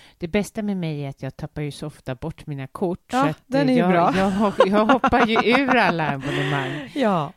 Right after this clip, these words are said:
Speaker 1: Ja,
Speaker 2: Och nej, men
Speaker 1: och det
Speaker 2: liksom det, det här med också, och, och så här, och så skulle jag säga att en annan sak är liksom det här med svårt och krångligt.
Speaker 1: Ja.
Speaker 2: Att man tror att det är svårt och krångligt, så man vågar inte ställa frågor.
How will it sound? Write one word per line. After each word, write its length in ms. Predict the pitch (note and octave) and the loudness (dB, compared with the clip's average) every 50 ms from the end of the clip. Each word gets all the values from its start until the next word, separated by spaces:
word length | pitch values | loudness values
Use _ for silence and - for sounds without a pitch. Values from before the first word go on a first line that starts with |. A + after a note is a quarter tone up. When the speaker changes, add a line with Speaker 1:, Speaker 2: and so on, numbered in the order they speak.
| _ | _
Speaker 1:
Ja, 280 | - F3 G3 G#3 G3+ F3+ - | -4 0 0 0 0 -2 -2
Speaker 2:
Och 120 | - B3+ | -2 0
nej, 100 | C#4+ D4 | 2 2
men 20 | D4+ E4 | 2 4
Speaker 1:
och 40 | D#4 | 4
det 60 | E4+ | 2
Speaker 2:
liksom 220 | D#4+ - F4 D#4+ | 2 2 0 0
det, 120 | D4+ D#4+ D4+ | 0 0 0
det 80 | - E4 | 2 2
här 200 | D#4+ D#4+ D#4 D4+ | 2 2 2 2
med 180 | C#4+ C#4 C4 | 2 2 2
också, 260 | B3 B3 - - C4 A#3+ | 0 0 -2 -2 -2 -2
och, 320 | - - B3 - - - | -2 -2 -4 -4 -4 -4
och 100 | C4 B3 | -4 -4
så 80 | - C#4+ | -2 -2
här, 140 | - - | -2 -2
och 80 | - B3 | -4 -4
så 100 | - D4 | -4 -6
skulle 200 | - - D4 C#4+ | -6 -4 -4 -4
jag 60 | C4+ | -4
säga 140 | - C4 A3+ | -2 -2 -4
att 80 | G#3 - | -4 -4
en 60 | - - | -6 -4
annan 340 | B3+ B3+ A#3+ A#3+ C4 C#4 | -2 -2 -2 -2 -4 -4
sak 260 | C4 - G3 F#3+ - F#3+ | -4 -4 -6 -6 -6 -6
är 80 | F#3 | -8
liksom 220 | F3 F3 - F#3+ F#3+ | -8 -8 -10 -8 -6
det 60 | F#3+ | -6
här 80 | F#3 | -4
med 100 | F3+ F#3 | -6 -6
svårt 380 | - - - A3 A3+ A3+ G#3+ - | -8 -8 -8 -6 -6 -6 -6 -8
och 60 | A3 | -10
krångligt. 560 | - A3+ A3 G#3 A3 B3 B3 - - _ - - | -8 -6 -6 -4 -4 -4 -6 -6 -8 _ -16 -12
Speaker 1:
Ja. 240 | - D#3 D3+ D3+ D3+ - _ - | -10 -8 -8 -8 -10 -12 _ -10
Speaker 2:
Att 160 | A3+ G#3+ - | -10 -6 -4
man 160 | A3 A3 A3 A3 | -2 -2 -2 -4
tror 500 | - - B3+ C#4 D4 D4+ D#4 D4 B3 G3+ - | -6 -4 -2 0 0 0 0 0 -2 -4 -4
att 120 | - G3 - | -6 -8 -6
det 80 | G#3 | -8
är 20 | F#3+ | -8
svårt 380 | - - - G#3+ G3+ - - | -8 -6 -6 -6 -6 -6 -8
och 60 | F#3+ | -10
krångligt, 480 | - - G#3+ G3 G3+ A3+ A#3 F#3+ F#3 - | -8 -6 -6 -4 -4 -4 -4 -6 -6 -8
så 80 | - G3+ | -6 -6
man 120 | G3 G3 | -6 -4
vågar 280 | G3 A3+ G#3+ G3 F#3+ G3+ | -4 -4 -4 -4 -2 -4
inte 180 | G#3 G3 - - | -4 -4 -6 -8
ställa 260 | - - F3 E3+ E3 | -6 -6 -6 -6 -6
frågor. 640 | - - G#3+ G3 F3 E3+ D#3+ G3 F#3+ F#3+ G#3 C4 | -6 -4 -4 -2 -2 -4 -4 -4 -4 -4 -4 -4